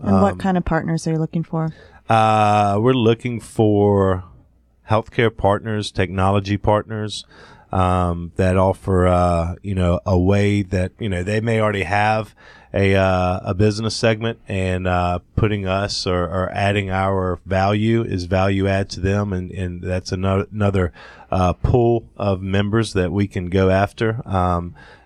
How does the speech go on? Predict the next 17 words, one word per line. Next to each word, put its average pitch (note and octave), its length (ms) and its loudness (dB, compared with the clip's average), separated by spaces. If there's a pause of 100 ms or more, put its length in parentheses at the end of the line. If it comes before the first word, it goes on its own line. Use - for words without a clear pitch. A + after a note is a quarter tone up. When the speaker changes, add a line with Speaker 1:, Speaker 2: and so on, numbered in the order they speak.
Speaker 2:
and F2+ 360 -2
so A#2+ 160 2
that's A2 220 2
a A2 60 2
lot F#2+ 260 2
of G#2 80 -8
partnerships A2 640 -4
we A#2 80 0
look A2 200 -2
at. A2+ 280 2
Uh, F#2+ 200 -2
technology A2+ 680 0
partnerships, B2 760 -2
you G#2 80 -2
know, F#2+ 140 4
we A2 100 6
don't, A#2 200 0